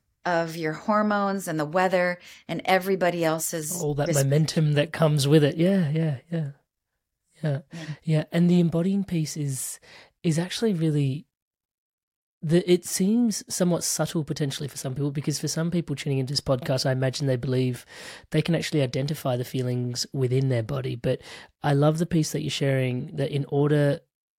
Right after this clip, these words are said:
Speaker 2: yeah, the feeling of, well, that happiness is not as strong an orientation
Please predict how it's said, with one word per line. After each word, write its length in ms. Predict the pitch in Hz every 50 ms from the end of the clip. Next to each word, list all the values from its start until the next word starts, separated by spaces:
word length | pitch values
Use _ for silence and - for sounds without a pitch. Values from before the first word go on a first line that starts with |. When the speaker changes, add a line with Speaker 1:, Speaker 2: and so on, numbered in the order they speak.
| _ _ _ _ _ _ - - - - - - -
Speaker 2:
yeah, 140 | - 170 165
the 80 | 147 143
feeling 480 | - - 180 185 190 208 208 202 185
of, 640 | - 151 143 143 139 131 123 - - - - - - _ _ _ _ -
well, 260 | 196 156 113 - - - _ _ _ _ _ _ _ _ _ -
that 180 | 165 185 175 165
happiness 440 | - 190 202 - 214 196 175 - -
is 100 | 156 139
not 260 | 156 156 151 156 -
as 260 | 156 147 135 - - - _ _ -
strong 520 | - - - - - - 165 151 165 165 160
an 80 | 147
orientation 840 | 143 139 139 135 135 131 131 - - 151 160 160 - 139 131 139